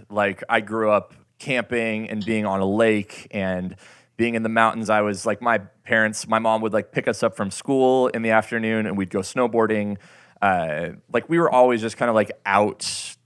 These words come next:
camping and, and doing that kind of thing all summer long, right? And then what would happen is I became a wedding photographer, and then all of my friends and family and all those camping trips that we used to go on, I wouldn't be able to go on anymore because I was shooting some wedding in downtown Seattle,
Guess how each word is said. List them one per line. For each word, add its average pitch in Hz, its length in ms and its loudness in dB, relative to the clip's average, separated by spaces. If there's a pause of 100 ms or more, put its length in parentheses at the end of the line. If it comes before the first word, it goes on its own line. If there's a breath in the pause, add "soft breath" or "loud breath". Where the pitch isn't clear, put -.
(120)
camping 107 640 0
and, 95 180 -6
and 101 160 -6
doing 104 220 -2
that 101 140 -2
kind 107 120 -4
of 98 80 -4
thing 101 320 -2 (380 soft breath)
all 123 140 4
summer 120 280 0
long, 131 260 4
right? 113 280 4
And 123 120 -4
then 117 360 0 (300 soft breath)
what 117 180 2
would 123 100 -2
happen 120 460 0
is 110 320 -6
I 107 160 0
became 104 320 -8
a 98 40 -8
wedding 113 260 -4
photographer, 98 580 -4
and 101 180 -6
then 98 120 -6
all 104 280 0
of 101 140 -6
my 101 120 -2
friends 104 440 -2
and 98 100 -10
family 104 360 0
and 101 80 -2
all 101 60 4
those 98 140 -4
camping 139 320 -6
trips - 540 -4 (140)
that 104 280 -2
we 98 200 -6
used 101 160 -8
to 101 60 -10
go 135 280 6
on, 104 320 4
I 104 100 2
wouldn't 110 380 -4
be 104 80 -2
able 98 100 0
to 98 60 -4
go 175 160 4
on 165 100 4
anymore 101 400 -2
because 98 260 -8
I 98 120 0
was 95 120 -4
shooting 107 340 -6
some 110 200 -2
wedding 107 300 2
in 98 80 -4
downtown 98 380 -2
Seattle, 117 580 2